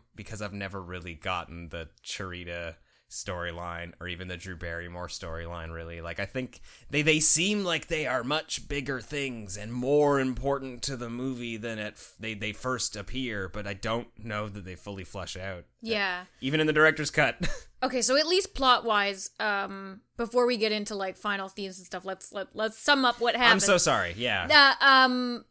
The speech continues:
Speaker 2: so, y-, Frank gets Donnie to do some increasingly deviant things, and they are all kind of getting Donnie to lead himself to this final catastrophe.
Speaker 1: Yeah, everybody is working toward Donnie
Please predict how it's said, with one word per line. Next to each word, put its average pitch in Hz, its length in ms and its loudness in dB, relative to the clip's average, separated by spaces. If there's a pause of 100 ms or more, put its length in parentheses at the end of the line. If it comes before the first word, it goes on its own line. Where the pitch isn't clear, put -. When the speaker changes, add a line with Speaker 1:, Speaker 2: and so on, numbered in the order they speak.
(160)
Speaker 2:
so, 277 600 8 (460)
y-, 269 160 -10
Frank 339 280 8
gets 190 200 0
Donnie 254 300 4
to 233 120 0
do 226 200 2
some 226 180 0
increasingly 214 680 -4
deviant 185 460 -8
things, 247 500 0 (400)
and 226 400 2
they 233 280 2
are 247 220 4
all 285 300 4
kind 262 400 0
of 220 380 -2 (220)
getting 277 380 4
Donnie 240 420 2
to 240 140 -4
lead 226 300 -2
himself 220 640 -2
to 233 160 -4
this 202 260 -4
final 190 840 -6 (280)
catastrophe. - 880 -6
Speaker 1:
Yeah, - 240 0
everybody 151 560 0
is 117 100 -4
working 110 300 -8
toward 95 560 -6
Donnie 82 400 -6